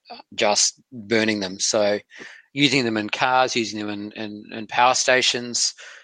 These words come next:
using them in trucks, using them in airplanes. But what, what I think people are forgetting, and, and they're quite sort of myo-, myopic when it comes to that, is that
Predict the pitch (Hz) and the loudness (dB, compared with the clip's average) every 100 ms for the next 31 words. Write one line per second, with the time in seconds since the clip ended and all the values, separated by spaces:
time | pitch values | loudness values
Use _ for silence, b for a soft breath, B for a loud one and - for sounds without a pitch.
0 | _ 127 113 104 104 98 117 110 - 104 | _ -2 -2 -2 -4 2 4 4 0 -4
1 | 110 104 104 110 113 - 104 101 135 123 | -4 -4 0 2 2 2 0 0 0 4
2 | 147 B B - 156 151 139 123 110 110 | 2 B B 0 2 2 4 4 4 0
3 | - 123 127 104 123 - 113 104 110 107 | 4 6 4 2 -4 -8 -8 -6 -6 -4
4 | 104 - 123 113 - - 107 101 98 98 | -4 0 6 6 4 -4 -6 -8 -8 -4
5 | 101 110 - - - - 120 104 131 - | -2 -2 -4 -10 -14 -8 -2 4 4 4
6 | 160 104 - 110 95 113 101 107 107 _ | 0 -4 -6 -6 -4 -2 4 4 4 _
7 | 113 104 - 123 120 | -10 -4 2 4 4